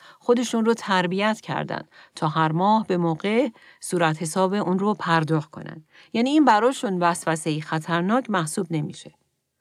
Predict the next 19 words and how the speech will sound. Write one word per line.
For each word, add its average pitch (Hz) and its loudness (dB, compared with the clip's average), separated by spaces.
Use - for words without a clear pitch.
اما 285 4
اگر 330 2
ما 269 2
شخصی 254 -2
هستیم - -10
که 160 -6
به 185 0
راحتی 208 0
وسوسه 226 2
می‌شیم 165 -4
که 196 -4
پولی 302 6
رو 277 4
خرج 202 0
کنیم 175 -2
که 175 -4
در 165 2
حقیقت 165 0
نداریم، 175 -2